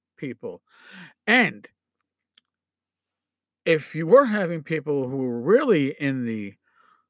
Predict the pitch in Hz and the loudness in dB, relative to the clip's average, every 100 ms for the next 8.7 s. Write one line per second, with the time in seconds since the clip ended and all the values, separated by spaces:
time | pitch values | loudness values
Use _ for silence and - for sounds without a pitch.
0 | _ 82 85 113 131 160 - 107 107 - | _ -12 -10 0 4 4 2 0 0 0
1 | 175 190 107 92 90 - 98 90 - 110 | -2 0 -2 -4 -6 -8 -8 -8 -6 -6
2 | 98 107 135 135 110 107 - 117 117 _ | -6 -4 -6 -4 -4 -4 -4 -4 -4 _
3 | - - - _ _ _ - 147 170 170 | -12 -12 -12 _ _ _ 0 4 4 2
4 | - 165 135 120 117 - 123 113 107 - | 2 2 4 2 -2 0 2 2 0 -12
5 | _ _ _ 156 147 143 143 117 127 113 | _ _ _ 6 8 10 8 8 6 8
6 | 113 92 - - _ - - - 196 185 | 4 2 -4 -18 _ -20 -20 0 2 6
7 | 208 185 170 165 - 160 131 139 127 165 | 6 6 4 0 2 4 4 0 -4 -6
8 | 156 339 285 - 117 170 | 0 4 4 2 2 2